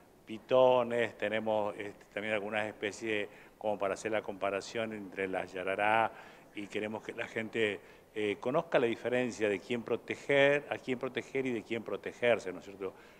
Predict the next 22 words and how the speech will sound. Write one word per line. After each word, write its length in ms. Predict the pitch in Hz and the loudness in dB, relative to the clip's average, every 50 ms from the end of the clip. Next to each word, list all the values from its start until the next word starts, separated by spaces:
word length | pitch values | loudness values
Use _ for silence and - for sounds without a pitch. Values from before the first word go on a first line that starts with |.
| - - - | -20 -16 -10
Es 60 | - | -6
una 220 | 127 127 127 117 | -4 -2 -2 -2
zona 260 | 104 - - 127 127 123 | -2 -2 -2 2 4 4
donde 340 | 117 110 107 98 98 104 107 | 4 4 4 2 0 2 2
hay 120 | 110 113 117 | 4 2 2
muchas 380 | 104 110 113 - - 104 95 | -2 -6 -8 -6 -6 -6 -6
serpientes 800 | - - 95 - - - 123 127 131 135 131 135 127 123 110 - - - - - - - - - | -4 -6 -8 -6 -4 -2 0 0 0 0 -2 -2 -2 -2 -4 -8 -16 -20 -20 -20 -20 -18 -12 -10
y 80 | 113 | -4
por 100 | 107 110 | -2 0
ahí 80 | 110 113 | 0 2
la 140 | 120 117 95 | 2 0 0
gente 580 | - 117 117 110 110 120 117 117 117 113 107 - | 0 -4 -6 -6 -2 2 4 4 4 4 2 0
con 240 | - 104 104 101 101 | -4 -8 -6 -6 -6
el, 380 | 101 98 95 95 98 98 90 - - - - - | -6 -6 -6 -8 -10 -10 -14 -16 -20 -20 -6 -4
por 140 | 107 101 | -2 -2
el 120 | 104 101 98 | -2 -2 -2
desconocimiento, 1120 | 107 104 - - - 110 101 95 - - - 98 98 110 117 117 110 107 - 117 107 98 - - - - - - - - - - | -2 -4 -4 -2 -2 -2 -2 -2 -6 -8 -10 -8 -4 -4 -4 -4 -4 -2 0 0 0 0 -4 -12 -20 -20 -20 -20 -20 -20 -10 -6
eh, 240 | 104 104 107 107 113 | -2 0 0 0 0
elimina 600 | 113 107 107 110 104 110 120 120 117 104 101 98 | -4 -4 -4 -4 -2 -2 -2 0 0 -2 -2 0
todo. 640 | - - 131 123 117 104 98 92 85 - - - - - - - - - _ _ _ - | 4 6 8 8 8 8 6 4 2 -2 -8 -18 -20 -20 -20 -20 -20 -20 _ _ _ -12
Y 60 | 127 | -6
bueno, 360 | 151 180 165 127 104 92 | -4 -2 0 0 0 0